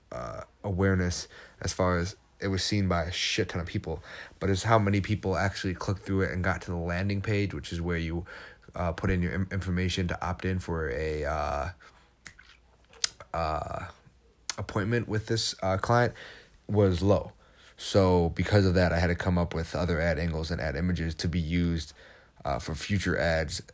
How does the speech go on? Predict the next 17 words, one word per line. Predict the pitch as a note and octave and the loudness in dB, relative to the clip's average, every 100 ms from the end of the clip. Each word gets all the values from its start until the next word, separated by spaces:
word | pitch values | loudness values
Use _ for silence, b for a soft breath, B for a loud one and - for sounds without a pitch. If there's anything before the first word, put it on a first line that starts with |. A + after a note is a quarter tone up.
| _ _ - | _ _ -6
and | D#2+ D#2+ D#2 D2+ | -2 -2 -2 -2
to | F#2 | -2
split | - - F#2+ | -2 -2 -2
run | F#2 F2 | 0 0
them | E2+ E2 E2+ | 0 -2 -2
in | E2+ | -4
the | E2 | -4
future | - F#2+ E2 F2 E2+ E2 b b b b b b b b - | -2 -2 2 2 2 0 b b b b b b b b 0
to | - | 4
see | A2+ | 6
what | G#2 F2+ - | 6 6 4
would | F#2+ | 2
be | F2+ F#2 | 4 4
actually | E2+ F#2+ F2+ D2 | 2 0 -2 -2
effective. | F2 G2 F2+ C2+ C#2+ | 0 2 2 0 0
Now, | F#2+ C#2 B B - | 2 2 B B 0
going, | A2 G#2 | 6 8